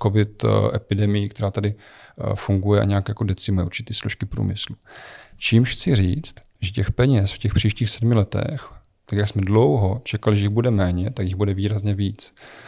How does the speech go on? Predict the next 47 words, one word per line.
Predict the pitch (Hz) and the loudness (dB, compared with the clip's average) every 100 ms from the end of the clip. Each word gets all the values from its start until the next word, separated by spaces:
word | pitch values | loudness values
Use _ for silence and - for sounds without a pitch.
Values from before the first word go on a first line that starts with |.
| - | -16
To | - | -8
znamená, | 95 101 110 110 | 0 2 4 4
my | 110 110 | 4 2
s-, | - | 0
my | 123 | 0
končíme | 110 110 104 123 117 | 2 2 2 0 0
sedmileté | 113 113 113 - | 0 0 0 0
období, | 95 98 101 107 | 0 2 2 2
kde | 104 | 2
jsme | - 110 | 0 0
rozdělovali, | 92 95 98 101 104 110 | 0 2 2 6 6 4
a | |
teď | - 110 | 0 -2
to | 101 | -2
hodně | 98 104 | 0 2
zaokrouhlím, | 101 101 104 107 107 104 | 0 0 0 2 2 2
třeba | - 98 87 | 0 -4 -4
šest | - - | -6 -6
set | - 104 | -2 0
miliard | 110 110 - | 4 2 0
korun, | 101 98 123 165 - - - _ _ | -4 -2 -2 -4 -10 -20 -20 _ _
a | - | -6
v | |
těch | - | -2
příštích | - 98 - 107 | 0 0 0 -2
sedmi | - 110 | 0 0
letech | 110 107 107 | 0 0 -2
bude | 101 101 | 0 -2
třeba | - 107 | -2 -4
tisíc | 104 110 - 107 - | -4 -4 -6 -6 -4
miliard | 92 90 101 | -4 -4 -6
korun. | - 98 92 92 - - - - | -10 -10 -8 -10 -14 -20 -20 -10
Bavíme | 90 98 101 | -4 0 0
se | - | 0
o | 104 | 0
tom, | 104 | -2
že | 98 | 0
ten | 107 | 2
nárůst | 98 101 101 | 4 2 0
bude | 98 107 107 - 98 - 104 101 110 _ | 0 2 2 0 -8 -10 -10 -10 -12 _
třetina, | - 101 - 113 98 | -8 -6 -2 0 0
polovina, | - 101 113 110 95 | 0 0 2 0 -2
bude, | 92 | -2
bude | 92 101 | -2 -2
jako | 107 - 104 - - - | -2 -6 -10 -12 -18 -8
poměrně | 104 107 107 | -2 0 2
zásadní, | 104 98 104 113 107 110 | 2 0 -2 0 0 0